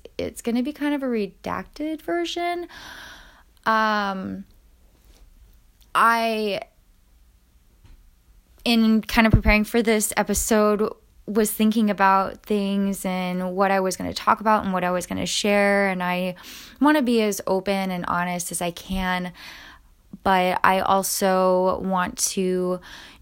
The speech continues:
do so with ahimsa in mind, uh, nonviolence. And so I feel that sharing certain things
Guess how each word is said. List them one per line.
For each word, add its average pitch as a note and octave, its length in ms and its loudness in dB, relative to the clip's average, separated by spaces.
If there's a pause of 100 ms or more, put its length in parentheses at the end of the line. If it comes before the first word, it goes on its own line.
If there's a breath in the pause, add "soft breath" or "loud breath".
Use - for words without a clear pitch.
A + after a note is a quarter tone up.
do G#3 220 2
so F#3+ 560 2
with F3 440 0
ahimsa G#3+ 1000 2 (100)
in F#3+ 160 -6
mind, F#3+ 640 -2 (160)
uh, F#3 240 -2
nonviolence. F#3 1120 -2 (440 loud breath)
And F#3+ 220 2
so F#3 800 2 (380)
I G3+ 240 2
feel C4+ 680 2 (100)
that F#3 540 0 (320)
sharing A3 440 0
certain F#3+ 320 -4
things F3+ 760 -4